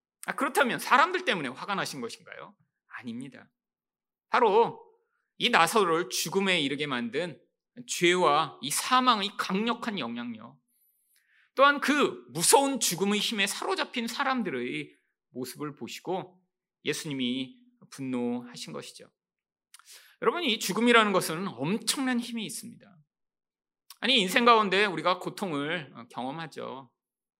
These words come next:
다양한 종류의 힘든 일들을 지나가는 것이 바로 인생입니다. 그런데 다른 모든 일은 다 회복의 가능성이 있습니다. 여러분, 누군가 사랑하는 사람과 사귀다가 헤어지면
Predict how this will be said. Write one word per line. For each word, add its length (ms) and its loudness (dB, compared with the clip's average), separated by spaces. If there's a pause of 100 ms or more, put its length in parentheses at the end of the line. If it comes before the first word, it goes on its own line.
(240)
다양한 420 0
종류의 800 -4
힘든 400 -6
일들을 540 -8
지나가는 720 -6
것이 540 -8 (360)
바로 240 -4
인생입니다. 840 -12 (680)
그런데 220 -6
다른 280 0
모든 580 -4
일은 480 -6
다 120 -12 (100)
회복의 300 -8
가능성이 800 -12 (520)
있습니다. 520 -12 (1000)
여러분, 600 -2
누군가 380 2
사랑하는 420 2
사람과 720 0
사귀다가 500 -4
헤어지면 680 -8